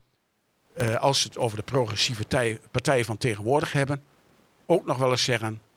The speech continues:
Plaatselijk Beraad. Nou, eigenlijk was het dus vijf de-, op vijf december, eh, op Sinterklaas, veertig jaar geleden, dat de voorloper van de Progressieve Partij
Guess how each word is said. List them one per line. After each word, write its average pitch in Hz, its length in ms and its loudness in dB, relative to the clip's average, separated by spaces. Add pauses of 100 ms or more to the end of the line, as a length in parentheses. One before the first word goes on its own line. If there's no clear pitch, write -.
(220)
Plaatselijk 120 500 2
Beraad. 113 440 0 (1080)
Nou, - 200 0
eigenlijk 170 460 4
was 165 180 2
het 123 100 -4
dus 104 340 -4 (500)
vijf 175 400 0
de-, - 180 -4
op 127 160 -4
vijf 190 260 0
december, 123 500 0 (800)
eh, 110 100 -4 (240)
op 165 160 0
Sinterklaas, 127 680 0 (200)
veertig - 500 -2
jaar 123 200 0
geleden, 120 500 0 (460)
dat 135 140 0
de 123 80 -2
voorloper 135 600 4
van 117 140 -4
de 113 80 -2
Progressieve 117 600 -2
Partij 110 460 0